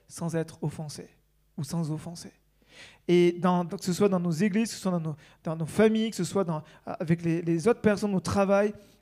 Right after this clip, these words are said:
euh, il est impossible. Ça nous concerne tous. Personne ne peut pas dire aujourd'hui que, euh, euh, il n'a pas besoin,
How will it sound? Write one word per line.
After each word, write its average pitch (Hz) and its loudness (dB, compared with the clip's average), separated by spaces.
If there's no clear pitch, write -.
euh, 170 -4
il 185 0
est 196 4
impossible. 180 -2
Ça 185 0
nous 202 0
concerne 214 -4
tous. 220 0
Personne 226 -4
ne 233 -10
peut 185 -2
pas 185 2
dire 180 -4
aujourd'hui 160 -2
que, 156 -4
euh, 156 -4
euh, - -8
il 180 -2
n'a 180 4
pas 202 4
besoin, 180 2